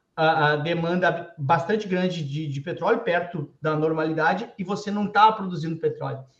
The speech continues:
E aí o preço do petróleo no mundo, ah, dispara. E, e, esse é um complemento que você falou, mas tem outro ponto também, Germano, e estagiário, não sei se vocês vão lembrar, que não é, é, tem a ver com isso, mas tem um pouquinho de derivativos junto, que olha só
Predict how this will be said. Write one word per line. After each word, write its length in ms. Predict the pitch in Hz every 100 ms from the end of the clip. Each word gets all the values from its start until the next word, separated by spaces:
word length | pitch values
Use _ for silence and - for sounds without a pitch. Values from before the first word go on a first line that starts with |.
| _ -
E 80 | 156
aí 60 |
o 100 | 156
preço 200 | 160 165
do 80 | -
petróleo 360 | 175 165 165 165
no 100 | 165
mundo, 340 | 160 165 170 _ _ _ -
ah, 140 | 156
dispara. 600 | 151 - - 170 156 - - _ _ _ _ _ _ _ _ - 240
E, 60 |
e, 440 | 247 - 226 226 226
esse 240 | 277 302
é 40 |
um 60 | 277
complemento 440 | 254 233 220 214
que 60 | -
você 120 | 202
falou, 480 | 180 202 262 - - -
mas 140 | 220
tem 160 | 226 277
outro 280 | 269 330 -
ponto 260 | 247 247
também, 300 | 202 190 277
Germano, 460 | 226 175 156 135 131 - _ _
e 120 | 190
estagiário, 440 | 190 214 190 175 180
não 60 |
sei 80 | 254
se 60 | 254
vocês 300 | 233 220 208
vão 160 | - 185
lembrar, 600 | 185 165 190 240 - - - - - _
que 280 | - 247 247
não 160 | 233 262
é, 140 | 311 320 - - - _ 277
é, 180 | 320
tem 180 | - 359
a 80 | 381
ver 140 | 311
com 140 | - 254
isso, 200 | 285 -
mas 180 | 285 -
tem 140 | 285
um 60 | 277
pouquinho 280 | - 285
de 60 | 269
derivativos 720 | 294 294 285 - 277 294 240
junto, 260 | 190 208 -
que 80 | 233
olha 140 | 302
só 500 | - 180 123 -